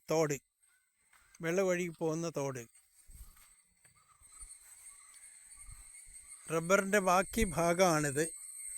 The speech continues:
ഇത് ഒരേക്കറിലേറെ റബ്ബർ,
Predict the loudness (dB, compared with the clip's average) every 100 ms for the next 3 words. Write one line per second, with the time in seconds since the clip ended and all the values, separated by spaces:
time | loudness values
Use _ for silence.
0 | -16 -16 -16 -16 -16 -14 -8 -2 0 -2
1 | -6 -12 -14 -12 -10 -6 -2 4 4 4
2 | 2 2 6 8 6 2 -2 -14 -12 -6
3 | -4 0